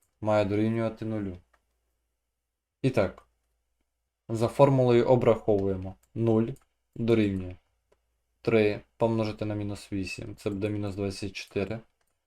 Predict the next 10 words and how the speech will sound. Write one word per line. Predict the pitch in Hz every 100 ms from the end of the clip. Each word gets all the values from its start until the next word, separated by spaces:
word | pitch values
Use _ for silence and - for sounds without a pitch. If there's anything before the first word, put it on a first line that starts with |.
| _ _ _
плюс | - 117 104 98 - _ _ -
нуль | 110 107
на | 104 101
сім | - 107 98
нуль, | 95 92 95 107 123 _ _ _ _ _ _ _ _ _ _ _ _ -
плюс | 117 120 117 -
шість | - - 123 127 - _
помножити | 101 104 104 110 104
на | 98
х. | 92 - -